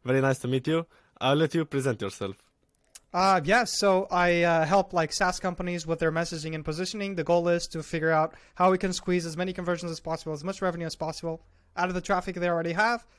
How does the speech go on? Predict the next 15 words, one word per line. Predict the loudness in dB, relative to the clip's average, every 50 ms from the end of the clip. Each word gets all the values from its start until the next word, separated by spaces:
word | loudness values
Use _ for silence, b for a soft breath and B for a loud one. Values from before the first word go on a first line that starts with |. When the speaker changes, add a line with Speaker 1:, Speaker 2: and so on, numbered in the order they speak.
| b b b b
Speaker 2:
how | 2 2 2
to | 2
position | 0 -4 -8 -6 -4 -4 -4
themselves | -4 -4 -4 -2 0 2 2 2 0 -2 -6
as, | -6 -4
like, | -2 -4 -2 -2
the | -4 0
best | 0 0 0 -2 -4
tool | -4 -2 0
out | -2 -2 -2 -2
there | -4 -4 -4
for | -4 -4 -6
what | -6 -4 -6
they | -8
do, | -4 -2 -2 -2 -2 -2 -6